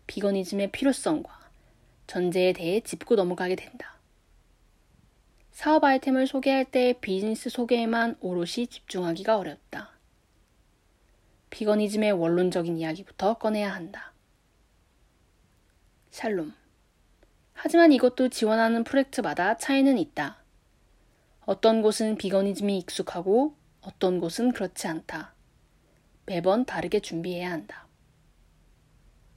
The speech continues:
비거니즘과 비즈니스, 그 사이의 엠포레. 큐. 비건 소비자는 제로 웨이스트를 지향하는 만큼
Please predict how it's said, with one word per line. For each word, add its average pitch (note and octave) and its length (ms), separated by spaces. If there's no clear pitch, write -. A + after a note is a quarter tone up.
비거니즘과 A3+ 840
비즈니스, F3+ 640
그 - 180
사이의 G#3+ 520
엠포레. - 540
큐. G3 220
비건 C#4 340
소비자는 C#4 580
제로 G3+ 340
웨이스트를 G#3 600
지향하는 F3+ 480
만큼 E3+ 540